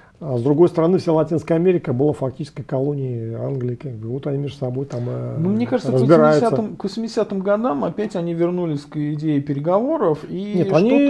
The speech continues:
Speaker 1: не
Speaker 2: пошло
Speaker 1: прекращали, я
Speaker 2: улучшаться.
Speaker 1: думаю, я думаю, они не прекращались, переговоры. Просто у них уже какое-то, наверное, видение сложилось, а что же, к чему они хотят прийти, и поти-, потихоньку к этому пришли. А, но жизнь не стоит на месте.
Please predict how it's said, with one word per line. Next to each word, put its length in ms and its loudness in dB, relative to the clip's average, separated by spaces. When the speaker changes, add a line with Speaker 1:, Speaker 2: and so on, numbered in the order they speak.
Speaker 1:
не 40 2
Speaker 2:
пошло 220 6
Speaker 1:
прекращали, 560 6
я 100 8
Speaker 2:
улучшаться. 220 4
Speaker 1:
думаю, 300 4
я 80 4
думаю, 300 4
они 140 2
не 100 2
прекращались, 640 2
переговоры. 520 4
Просто 320 0
у 40 2
них 180 0
уже 220 2
какое-то, 380 2
наверное, 300 4
видение 440 2
сложилось, 680 4
а 120 0
что 240 -6
же, 160 -6
к 100 -20
чему 300 0
они 100 -2
хотят 320 -8
прийти, 400 -6
и 100 0
поти-, 400 -4
потихоньку 520 -2
к 80 -4
этому 280 0
пришли. 460 -2
А, 480 0
но 840 2
жизнь 260 2
не 60 4
стоит 300 2
на 140 2
месте. 420 -2